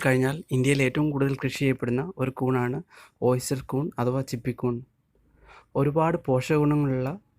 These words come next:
ഒരു കൂണാണ് ചിപ്പിക്കൂൺ. കേരളത്തിൽ ഏറ്റവും കൂടുതൽ കൃഷി ചെയ്യപ്പെടുന്ന കൂണും ഇത് തന്നെയാണ്. കാരണം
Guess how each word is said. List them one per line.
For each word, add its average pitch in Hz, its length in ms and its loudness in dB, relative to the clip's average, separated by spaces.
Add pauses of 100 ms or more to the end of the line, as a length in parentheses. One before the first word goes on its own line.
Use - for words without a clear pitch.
(120)
ഒരു 131 140 0
കൂണാണ് 131 440 0 (500)
ചിപ്പിക്കൂൺ. 127 400 -2 (1080)
കേരളത്തിൽ 156 400 0 (120)
ഏറ്റവും 156 400 2
കൂടുതൽ 151 340 0 (600)
കൃഷി 135 120 -4
ചെയ്യപ്പെടുന്ന 143 340 2
കൂണും 135 480 0
ഇത് 135 260 6
തന്നെയാണ്. 123 380 0 (180)
കാരണം 143 380 -2